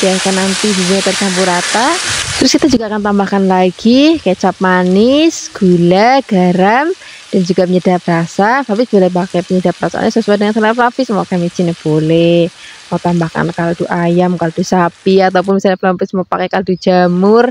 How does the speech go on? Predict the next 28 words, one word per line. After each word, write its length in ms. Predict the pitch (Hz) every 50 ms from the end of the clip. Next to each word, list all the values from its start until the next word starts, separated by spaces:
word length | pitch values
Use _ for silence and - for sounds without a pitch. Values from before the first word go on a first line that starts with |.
| - - - - - - - - - -
itu 160 | - 233 - 208
juga 160 | - 196 175
boleh 240 | - 196 185 196 202
banget. 640 | 190 - - 185 175 180 180 202 202 214 233 220
Saya 200 | 220 - 220 202 -
Flavis 340 | 220 202 226 226 226 - -
di 80 | 202
rumah 240 | 208 202 214 233 240
sukanya 400 | 247 - 220 214 208 208 214 226
yang 240 | 233 226 220 220 214
kayak 160 | 214 208 -
gimana. 640 | - 208 190 185 180 180 180 185 214 233 240 240 233 - - - - - - - - - - - - - - - -
Terus 320 | - 269 302 359 - - - 247
untuk 160 | 262 240 -
gulanya 320 | - - 240 226 208 254
di 80 | 294 320
sini 160 | - 302 320
aku 80 | 311 359
pakai 220 | - 294 294 - -
gula 160 | 247 220 -
aren. 400 | - 220 233 247 262 277 269 226
Bagi 160 | 214 208 214
Flavis 160 | 214 220 226
yang 160 | - 220 208
nggak 60 | 214 214
punya 100 | 208 208
gula 200 | - 214 202 -
aren 180 | - 196 214 226